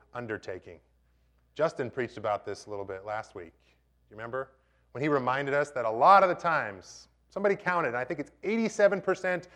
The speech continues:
of the time that Paul in his letters uses the word "you," when we translate it as "you,"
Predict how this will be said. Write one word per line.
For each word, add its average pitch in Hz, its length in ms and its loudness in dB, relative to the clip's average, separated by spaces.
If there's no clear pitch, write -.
of 143 100 -6
the 143 60 -4
time 131 420 -2
that - 160 -10
Paul 175 360 10
in 160 100 -2
his 147 120 0
letters 135 380 2
uses 135 320 -6
the 127 100 -4
word 127 240 2
"you," 151 420 -2
when 120 140 -10
we 135 100 -8
translate 135 420 -4
it 127 100 0
as 110 220 -2
"you," 160 420 0